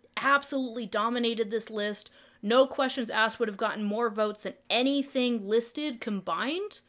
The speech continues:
Uh, Hanebado, for its incredible use of animating on ones and was the hypest sports anime O P I've ever seen in my life, and that includes Haikyuu. And then the number one,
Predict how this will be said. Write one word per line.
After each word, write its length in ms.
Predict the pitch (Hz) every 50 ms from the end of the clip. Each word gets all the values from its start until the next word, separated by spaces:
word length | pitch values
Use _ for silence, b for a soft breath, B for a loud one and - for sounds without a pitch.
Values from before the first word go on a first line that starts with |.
| b b b b b b b b b b b b _ _
Uh, 420 | 233 233 233 233 226 220 214 202
Hanebado, 840 | - 214 - 254 269 311 302 240 247 220 202 185 170 170 185 220 233 - _ _ _ _ _ _ _ _ _ _ _ _ _ _ _ _ _ _ _ _
for 280 | - - 240 226 214 208
its 340 | - - 233 226 220 220 -
incredible 800 | - 226 214 208 - - - - 240 254 269 277 262 254 262 247
use 300 | 220 208 233 226 226 226
of 100 | 196 - -
animating 480 | 220 220 233 240 240 233 233 240 226
on 180 | 226 226 220 196
ones 540 | 208 208 202 202 202 202 202 202 190 - 220 - -
and 240 | 214 202 202 202 185
was 160 | 202 202 190
the 140 | - 208 196 180 - - -
hypest 400 | - 254 311 302 302 - 262 233
sports 440 | - - - - 233 220 214 202 -
anime 360 | - 208 202 202 196 196 190 -
O 140 | 196 196 190
P 240 | - - 208 196
I've 200 | 190 185 185 175 - -
ever 280 | 202 226 220 214 208 196
seen 180 | - 220 196
in 80 | 190 185
my 120 | 185 180
life, 300 | 180 180 175 180 175 - -
and 160 | 190 190 190
that 220 | 190 190 190 185 b b b b b b
includes 1000 | - 208 208 - - - - 247 262 269 254 226 208 202 170 165 - - - - _ -
Haikyuu. 640 | 214 208 190 190 - - 185 165 156 156 156 165 247 254 b b b b b b b b b b b b b b b b b b b b b b b _ _
And 240 | 233 233 226 226 226
then 360 | 233 226 226 226 226 220 190
the 160 | 196 240 254 247
number 320 | 240 247 262 262 277 262
one, 680 | 254 254 262 254 254 254 254 247 247 254 254 262 262